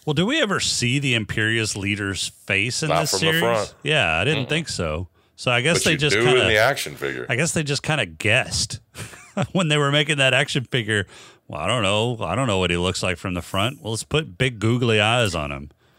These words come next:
Speaker 2: Googly eyes.
Speaker 1: Um, we get a good look at the good old Galactica discipline.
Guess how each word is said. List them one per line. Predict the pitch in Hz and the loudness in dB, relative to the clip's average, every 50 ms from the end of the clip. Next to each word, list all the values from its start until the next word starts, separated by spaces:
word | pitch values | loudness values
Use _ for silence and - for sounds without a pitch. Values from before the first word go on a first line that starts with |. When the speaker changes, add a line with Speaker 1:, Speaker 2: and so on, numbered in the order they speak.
| _ _ - - 76 71 | _ _ -20 -20 -16 -8
Speaker 2:
Googly | 71 113 151 170 139 113 90 76 67 64 | -4 -4 -4 -2 -2 -2 0 0 0 0
eyes. | 58 52 50 50 50 50 - - - - - - - - - _ _ _ _ _ _ _ - - _ - | 0 0 -2 -4 -4 -6 -6 -8 -10 -14 -14 -14 -14 -14 -18 _ _ _ _ _ _ _ -20 -18 _ -2
Speaker 1:
Um, | - 117 113 110 110 113 113 110 104 104 107 107 107 | 2 4 6 6 6 6 6 4 4 2 0 -2 -2
we | 117 117 117 | 0 0 2
get | 110 131 123 | 2 4 4
a | 120 117 | 2 2
good | 107 113 127 127 127 123 | 2 0 0 0 0 0
look | 113 110 113 113 120 120 - - | 0 0 2 2 2 0 -2 -6
at | 85 82 117 107 104 101 98 98 - _ - | -4 0 2 2 4 4 4 2 0 _ -2
the | 104 95 92 | -2 -2 -2
good | 92 92 110 110 104 | -2 -2 0 0 2
old | 107 104 104 104 101 98 98 92 92 85 - | 2 2 2 2 2 0 0 -2 -4 -6 -4
Galactica | 101 95 98 104 107 - - 107 - 104 90 82 | -2 0 2 2 0 0 -4 -8 -4 -4 -4 -2
discipline. | 78 104 113 - 131 - - 95 92 117 160 165 | -2 -4 -2 -2 -4 -4 -4 -4 -4 -4 -4 -6